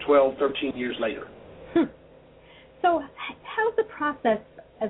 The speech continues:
Speaker 2: far as, I guess, being a photographer? Do you get hired for the job, or you take the pictures and then someone buys your pictures?
Speaker 1: Okay. There's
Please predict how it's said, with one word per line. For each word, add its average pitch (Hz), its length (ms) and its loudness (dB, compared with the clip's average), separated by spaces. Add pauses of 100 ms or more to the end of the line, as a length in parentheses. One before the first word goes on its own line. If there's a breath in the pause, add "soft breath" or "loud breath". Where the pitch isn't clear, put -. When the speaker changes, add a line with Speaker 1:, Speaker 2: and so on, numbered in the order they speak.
Speaker 2:
far 226 120 2
as, 208 80 0
I 202 40 -2
guess, 202 200 -2
being 240 160 4
a 214 40 0
photographer? 208 680 -4 (120)
Do 233 60 0
you 254 300 2 (500 soft breath)
get 240 160 2
hired 269 460 -2
for 285 100 -6
the 233 100 -4
job, 240 440 2
or 226 100 -4
you 226 220 -2
take 233 160 0
the 233 60 -4
pictures 240 500 -2
and 208 160 0
then 208 340 0 (920)
someone 214 220 4
buys 202 180 2
your 190 100 -6
pictures? - 400 -6 (260)
Speaker 1:
Okay. - 320 0 (480 loud breath)
There's 135 200 4